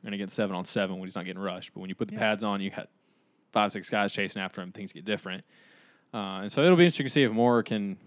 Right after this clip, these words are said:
Speaker 1: you know,
Speaker 2: Yeah, Gar-,
Speaker 1: kinda, kinda
Speaker 2: Garantano had similar numbers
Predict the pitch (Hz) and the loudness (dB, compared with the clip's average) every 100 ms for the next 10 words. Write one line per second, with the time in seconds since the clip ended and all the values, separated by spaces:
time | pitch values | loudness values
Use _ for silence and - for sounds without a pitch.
0 | _ _ _ _ _ - 104 95 - 120 | _ _ _ _ _ -8 -6 -6 -8 2
1 | 139 143 113 - 170 151 160 226 185 117 | 6 6 4 4 4 6 4 4 2 -2
2 | - - 127 123 117 | -6 -8 -4 -4 4